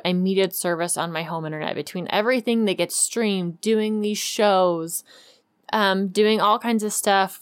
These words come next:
with the laptop. When I need to be able to download a new I S O so I can get a system working,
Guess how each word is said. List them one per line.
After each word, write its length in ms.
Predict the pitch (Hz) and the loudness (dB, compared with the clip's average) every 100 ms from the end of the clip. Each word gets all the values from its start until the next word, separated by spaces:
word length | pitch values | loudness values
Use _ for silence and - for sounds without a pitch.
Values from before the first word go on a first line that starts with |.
| - | -2
with 480 | 190 185 180 - - _ _ - | 2 2 0 -8 -20 _ _ -2
the 120 | 208 | 2
laptop. 640 | 202 202 196 190 - 170 - | 4 4 4 2 0 0 0
When 180 | 202 160 | -2 0
I 140 | 208 | 0
need 320 | 226 269 262 214 | 2 2 0 -2
to 100 | - | 0
be 120 | 196 | 2
able 180 | 196 196 | 2 -2
to 100 | 208 | 0
download 580 | 233 254 233 175 175 - | 2 2 4 2 2 0
a 80 | 180 | -2
new 220 | 175 165 | 0 2
I 160 | 175 | 4
S 200 | 190 226 359 | 4 4 6
O 440 | 359 247 220 220 _ | 6 6 4 2 _
so 160 | - 214 | -2 2
I 100 | 196 | 2
can 60 | |
get 120 | 196 208 | 4 2
a 40 | |
system 460 | 214 294 302 277 233 | 2 0 0 0 0
working, 480 | 202 208 185 180 | -2 -2 -4 -6